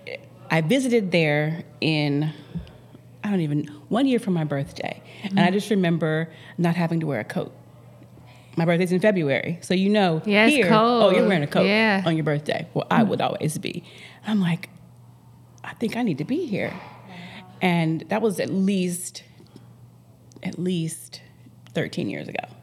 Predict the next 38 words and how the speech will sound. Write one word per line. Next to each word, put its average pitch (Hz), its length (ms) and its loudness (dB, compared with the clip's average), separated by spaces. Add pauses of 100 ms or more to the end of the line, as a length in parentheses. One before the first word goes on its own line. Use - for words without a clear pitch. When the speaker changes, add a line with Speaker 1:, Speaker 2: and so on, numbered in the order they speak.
Speaker 2:
Wow. 185 680 0 (160)
Speaker 1:
Then 170 160 0
I 160 80 0
had 160 180 0
a 151 60 -4
cousin 190 440 -2 (300)
who 185 160 -2
moved 156 360 -2
there, - 300 -2 (420)
and 180 100 0
another 202 280 0
cousin 147 520 -4 (680)
who 185 100 0
moved 151 420 -2
there. 147 240 0
And 185 180 -2
I 233 40 -4
was 262 180 -4
like, 220 260 -2 (840)
"I'm 277 280 -2 (380)
really 240 260 -2
going 151 280 -2
to 160 60 -4
Arizona." 160 500 -4
Speaker 2:
Yeah. 185 600 0 (300)
Speaker 1:
Um, 156 420 0 (100)
then 160 160 -2
my 151 100 -4
daughter, 247 480 -2
she's 196 240 -4
been 165 140 -2
taking 160 280 -4
classes 160 380 -4
at 165 140 0
A 156 140 0
S 151 240 -4
U 151 280 -4
online, 185 720 -2